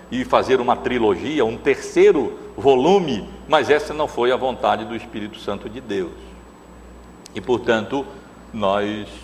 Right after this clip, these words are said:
temos que concluir essa argumentação toda dizendo que nós não sabemos o que aconteceu realmente com o apóstolo Paulo. Mas, num certo sentido,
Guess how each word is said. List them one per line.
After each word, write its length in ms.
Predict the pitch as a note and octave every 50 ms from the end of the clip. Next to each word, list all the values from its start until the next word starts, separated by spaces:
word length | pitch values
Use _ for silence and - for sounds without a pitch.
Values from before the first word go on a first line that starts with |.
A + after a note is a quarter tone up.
| - - - - - - - -
temos 300 | - C#3+ D3 D3 C3+ B2
que 280 | - - - A#2+ A2+ G2+ - -
concluir 520 | - D3+ D3 D3 C#3+ A#2+ A#2 D3 - G#3 E3
essa 200 | D#3 - - C#3+
argumentação 640 | B2+ A#2 A#2+ A#2+ A#2+ A2 A2 G#2+ - - A2 G2
toda 500 | F#2+ F2+ - F3 A3 G#3+ - G#2 F2+ F2 - - - - - -
dizendo 340 | C#3 C3 A2 A2+ A2 A2+ A#2
que 140 | - -
nós 560 | C3 B2 A2+ G#2+ G#2+ G#2 G#2 G#2+ A#2 B2+ B2 - -
não 400 | - A#2 A2+ A#2 A#2 A#2 A#2+ A#2+
sabemos 580 | - - C3+ A2+ G2+ F#2+ F#2 F#2+ G#2 G#2 G2 -
o 60 | A#2
que 320 | - - - G2+ F#2+ G2+ - - - - - - -
aconteceu 840 | - - - G#2+ G2 F2+ E2+ E2+ - - - F#2 F2+ F2 F2+ F#2 - - - - - - - -
realmente 720 | G#2+ A#2+ A2+ G2+ F#2 F2+ F2 F2 F2+ - - G2 F#2 F#2 - -
com 340 | - F#2 F2 E2 E2+ E2 - - - - -
o 80 | - F#2
apóstolo 480 | F2+ - - - - - - - F2 -
Paulo. 280 | - - - - - - - - - - - - - - - - - - - - - - - - - - - - - - - - - - -
Mas, 100 | D#4+ D4
num 120 | C#4+ D#4 B3+
certo 340 | - - C4+ - - -
sentido, 580 | - - C#4 G3 - - - A2+ G2+ F#2 F#2+ G2